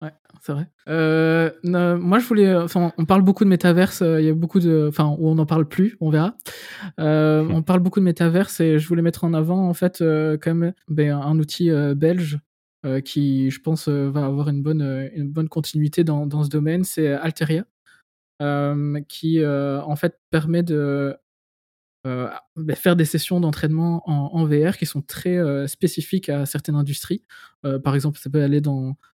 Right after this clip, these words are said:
Speaker 1: dans l'industrie, euh, pharmaceutique ou, ou autre. Et en fait, ils ont un Alteria Practice qui permet de vraiment,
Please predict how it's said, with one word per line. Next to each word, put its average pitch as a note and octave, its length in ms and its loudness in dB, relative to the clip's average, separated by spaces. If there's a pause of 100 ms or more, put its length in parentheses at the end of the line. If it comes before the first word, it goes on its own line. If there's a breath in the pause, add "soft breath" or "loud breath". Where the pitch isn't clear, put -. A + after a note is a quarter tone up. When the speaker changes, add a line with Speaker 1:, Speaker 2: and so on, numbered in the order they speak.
Speaker 1:
dans D3 80 -4
l'industrie, D3 440 -2
euh, C#3 60 -2
pharmaceutique C#3+ 720 -4
ou, C#3 280 -2
ou C#3+ 160 -6
autre. F#3+ 300 -4 (460 soft breath)
Et D#3 100 2
en D3 60 0
fait, F#3+ 220 -2
ils D3+ 180 0
ont D#3 120 0
un C3+ 440 -2
Alteria D3+ 340 0
Practice - 460 -4
qui E3 120 -6
permet E3 360 0
de E3 100 2
vraiment, D3+ 680 -2